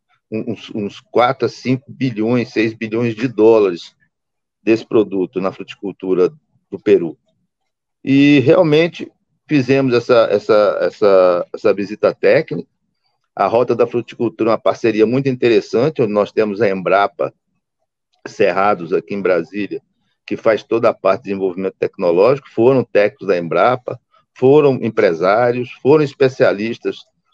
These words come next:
nossos aqui e, e nosso pessoal de campo, pra ver, em loco, como é que funciona esse board no Peru. Então, visitamos desde viveiros, empresas grandes americanas que produzem mais de quatrocentas mil mudas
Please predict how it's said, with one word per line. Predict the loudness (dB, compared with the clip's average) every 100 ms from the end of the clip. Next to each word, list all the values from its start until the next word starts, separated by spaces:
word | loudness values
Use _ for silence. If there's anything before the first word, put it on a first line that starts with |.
| _
nossos | -2 2 2 0 -4
aqui | -4 -2 -6 -4 -4
e, | -4
e | -4 -6 -6 -8 -12 _ _ _ _ _ _ _
nosso | -4 -4 0
pessoal | -2 2 0
de | 0
campo, | -4 -2 -2 -4 _ _ -2
pra | 0
ver, | 0 2 2 0 -4 -6
em | -2
loco, | 2 4 2 -4 _ _ _ _ _
como | 0 2
é | 0
que | -4
funciona | -6 -6 -2 0 2
esse | 0 -4
board | -4 2 2 2 -2
no | -2
Peru. | 0 0 -2 -12 _ _ _ _
Então, | 0 2
visitamos | 2 0 0 0 0 -2 -10 _ -2
desde | 2 2 2
viveiros, | -2 0 2 0 0 -6 _ _ _ -4
empresas | -4 2 4 4 2 0
grandes | 2 2 2 0
americanas | -2 -2 -2 -2 -2
que | -6
produzem | -4 -4 -2 -4 -2 -6 -10 _ _ _
mais | 0 0 0
de | -2
quatrocentas | 0 0 0 -2 -2 -2
mil | 0 -2
mudas | 0 2 2 2 -2 -6 -18